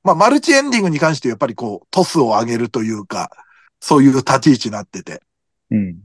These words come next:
Speaker 1: そこのなんかけなげさがいいなっていうの、のは、まずあり。
Speaker 2: はいはいはい。
Speaker 1: まあ、あとはまあ、本当に下級生に勉強を教えてた、ちょっと先生ポジションというか、お姉さん。やっぱ、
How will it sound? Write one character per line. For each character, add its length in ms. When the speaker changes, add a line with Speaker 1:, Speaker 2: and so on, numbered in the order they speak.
Speaker 1:
そ 420
こ 200
の 180
な 160
ん 140
か 180
け 160
な 160
げ 140
さ 180
が 180
い 240
い 40
な 340
っ 80
て 80
い 220
う 220
の、 300
の 140
は、 260
ま 240
ず 160
あ 120
り。 240
Speaker 2:
は 160
い 60
は 220
い 120
は 140
い。 60
Speaker 1:
ま 200
あ、 140
あ 60
と 80
は 80
ま 100
あ、 40
本 140
当 60
に 60
下 180
級 200
生 140
に 100
勉 160
強 140
を 60
教 160
え 20
て 120
た、 140
ち 80
ょ 20
っ 20
と 100
先 240
生 320
ポ 160
ジ 100
シ 80
ョ 60
ン 40
と 80
い 40
う 40
か、 80
お 120
姉 160
さ 140
ん。 40
や 80
っ 20
ぱ、 160